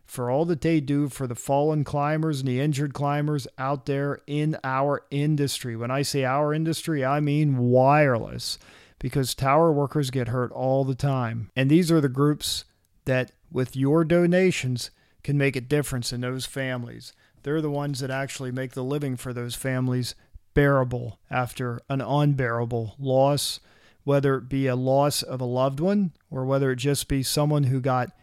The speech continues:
injured and can no longer work. Okay, let's talk five G. So what I was saying is the carriers really don't wanna just overhaul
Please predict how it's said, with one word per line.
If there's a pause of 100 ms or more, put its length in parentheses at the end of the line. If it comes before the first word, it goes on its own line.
(160)
injured
and
can
no
longer
work. (540)
Okay,
let's
talk
five
G. (420)
So
what
I
was
saying
is
the
carriers
really
don't
wanna (280)
just (100)
overhaul